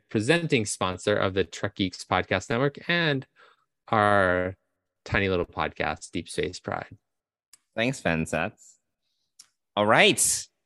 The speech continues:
Speaker 2: Well, we would also love to hear from all you listeners, all three of you. We'd love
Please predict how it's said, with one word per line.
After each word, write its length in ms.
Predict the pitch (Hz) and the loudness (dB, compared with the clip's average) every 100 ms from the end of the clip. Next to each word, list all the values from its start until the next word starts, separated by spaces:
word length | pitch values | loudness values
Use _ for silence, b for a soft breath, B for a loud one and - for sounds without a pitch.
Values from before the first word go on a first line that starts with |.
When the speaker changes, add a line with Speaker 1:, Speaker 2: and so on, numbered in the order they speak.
| _ _ _ _ | _ _ _ _
Speaker 2:
Well, 480 | 101 104 113 220 - b b b b _ _ | 6 8 8 4 -2 b b b b _ _
we 160 | 107 120 | 4 4
would 120 | 110 | 6
also 280 | 107 107 110 | 4 4 0
love 300 | 107 101 101 | 4 2 0
to 260 | 117 98 | -4 -4
hear 240 | 92 113 110 | -4 -2 -2
from 140 | 104 | 0
all 120 | 95 | 0
you 140 | 98 95 | 2 2
listeners, 1040 | 95 - 120 131 151 175 175 - - - - | 0 -2 0 0 0 -4 -10 -10 -12 -12 -4
all 260 | 92 87 85 | 0 0 -2
three 240 | 104 120 | -4 -4
of 100 | 120 | -2
you. 440 | 123 123 120 120 - _ _ _ - | 0 0 0 -4 -10 _ _ _ -4
We'd 120 | 101 | 0
love 340 | 101 110 107 | 4 4 2